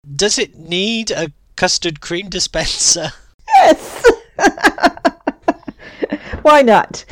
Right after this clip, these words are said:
Speaker 2: Jammy
Speaker 1: Why not?
Speaker 2: Dodgers are, Jammy Dodgers are out. Custard cream dispensers.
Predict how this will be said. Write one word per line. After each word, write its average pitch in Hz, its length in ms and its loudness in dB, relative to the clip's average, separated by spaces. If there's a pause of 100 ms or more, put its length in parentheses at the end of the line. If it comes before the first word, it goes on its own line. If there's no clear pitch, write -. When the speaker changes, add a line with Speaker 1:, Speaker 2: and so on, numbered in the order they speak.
(160)
Speaker 2:
Jammy 269 340 6
Speaker 1:
Why 220 80 2
not? 220 240 6
Speaker 2:
Dodgers 226 240 2
are, 214 460 2
Jammy 277 420 2
Dodgers 196 540 0
are 180 120 -2
out. 156 540 -4
Custard 233 480 -10
cream 208 300 -8
dispensers. - 800 -10